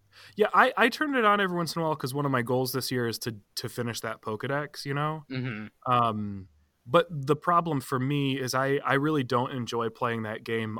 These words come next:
Speaker 1: on the T V. Uh,
Speaker 2: Mm-hmm.
Speaker 1: I don't like, I don't like, uh, the motion controls for capturing stuff.
Speaker 2: Mm, same.
Speaker 1: So I,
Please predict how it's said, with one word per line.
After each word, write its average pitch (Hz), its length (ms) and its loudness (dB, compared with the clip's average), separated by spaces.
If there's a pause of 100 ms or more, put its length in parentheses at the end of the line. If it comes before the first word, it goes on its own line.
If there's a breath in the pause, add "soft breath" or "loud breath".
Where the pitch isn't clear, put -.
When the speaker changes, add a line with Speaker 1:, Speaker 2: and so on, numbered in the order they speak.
Speaker 1:
on 107 580 -4
the - 80 -12
T 113 260 -6
V. 135 480 -6 (320)
Uh, 120 60 -2 (140)
Speaker 2:
Mm-hmm. 104 300 -2 (320)
Speaker 1:
I 120 100 -2
don't 123 280 -4
like, 117 400 -2 (300)
I 117 60 -8
don't 113 260 -4
like, 110 380 -6
uh, 107 380 -6
the 117 120 -8
motion 110 320 -6
controls 123 520 -6
for 107 420 -8
capturing 127 440 -8
stuff. 151 400 -8 (300)
Speaker 2:
Mm, 135 300 -4
same. 113 360 -2 (840)
Speaker 1:
So 135 1200 -2 (1600)
I, 156 220 6